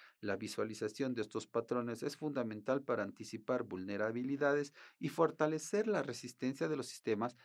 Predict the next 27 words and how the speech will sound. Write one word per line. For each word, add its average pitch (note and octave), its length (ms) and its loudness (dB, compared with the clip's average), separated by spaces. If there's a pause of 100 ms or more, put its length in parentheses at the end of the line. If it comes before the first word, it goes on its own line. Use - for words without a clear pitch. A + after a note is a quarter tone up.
frente D3 340 4
a E3+ 40 6
amenazas A2+ 480 0
persistentes A#2 760 -4
y C3 60 -2
dinámicas. D3 560 -2 (180)
Por G2 140 2
otro G2+ 260 0
lado, C3 380 6
en A2+ 160 -4
el F#2+ 140 -4
desarrollo G2+ 640 -2
de F#2 100 -6
videojuegos C3+ 800 2 (320)
y B2+ 80 -4
simulaciones G#2+ 720 -4
físicas, C3+ 560 0 (260)
el F3 140 2
análisis G#3 560 -2
cualitativo B2 720 2
junto E3 540 -2
con F#2+ 160 -4
soluciones G#2 560 -4
numéricas C#3 520 -2
de - 80 -6
ecuaciones G2 460 -4
diferenciales D3 760 2